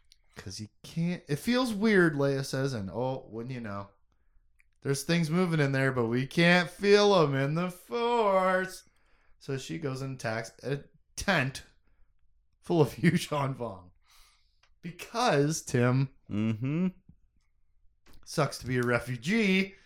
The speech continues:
Speaker 1: the Yuuzhan Vong have maskered up and infiltrated the population of escapees.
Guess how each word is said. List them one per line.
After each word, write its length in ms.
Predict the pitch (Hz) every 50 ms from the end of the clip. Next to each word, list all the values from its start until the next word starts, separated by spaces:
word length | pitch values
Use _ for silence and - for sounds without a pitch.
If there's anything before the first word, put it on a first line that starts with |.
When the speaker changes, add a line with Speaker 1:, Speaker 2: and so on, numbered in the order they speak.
| _ _ _ _ _
Speaker 1:
the 180 | - 135 143 143
Yuuzhan 480 | 185 240 254 202 214 220 220 208 202 175
Vong 280 | 202 202 208 220 214
have 220 | 196 160 135 127 127
maskered 760 | 127 123 131 151 175 202 214 - - - 202 202 202 196 185 190
up 400 | 208 202 160 151 - - - - _ _ _ _ _ _ _
and 240 | - 143 147 143 139 - - _ _ _ -
infiltrated 1160 | 220 240 247 262 247 196 - 226 233 233 220 226 - - 214 214 214 220 202 214 208 185 165
the 100 | 202 185
population 960 | - - 190 190 185 185 - 185 170 156 156 151 147 151 143 - 147 143 139
of 180 | 139 131 123 127
escapees. 1080 | 127 127 - - - - 120 113 110 107 104 - 95 87 85 80 76 73 - - -